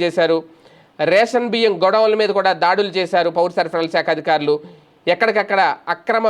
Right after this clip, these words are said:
బియ్యాన్ని అక్రమంగా తరలించేసిన వారిపై కేసులు పెట్టారు, ఫైన్ కట్టించుకున్నారు, కొన్ని గొడవలను సీజ్ కూడా చేశారు, వాళ్ళ మీద కేసులు కూడా పెట్టారు. కేవలం ఇరవై ఒక్క స్థానాలు దక్కించుకొని రెండు మంత్రి పదవులు సాధించి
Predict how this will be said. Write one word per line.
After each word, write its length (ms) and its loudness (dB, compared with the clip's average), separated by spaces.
బియ్యాన్ని 460 0
అక్రమంగా 500 0
తరలించేసిన 640 -4
వారిపై 280 0
కేసులు 360 -2
పెట్టారు, 360 0
ఫైన్ 260 4
కట్టించుకున్నారు, 600 0
కొన్ని 160 0
గొడవలను 420 2
సీజ్ 280 -4
కూడా 200 2
చేశారు, 320 0
వాళ్ళ 240 2
మీద 140 0
కేసులు 360 2
కూడా 180 2
పెట్టారు. 300 -2
కేవలం 260 4
ఇరవై 220 2
ఒక్క 200 -4
స్థానాలు 380 0
దక్కించుకొని 520 -4
రెండు 220 2
మంత్రి 320 0
పదవులు 260 2
సాధించి 420 -2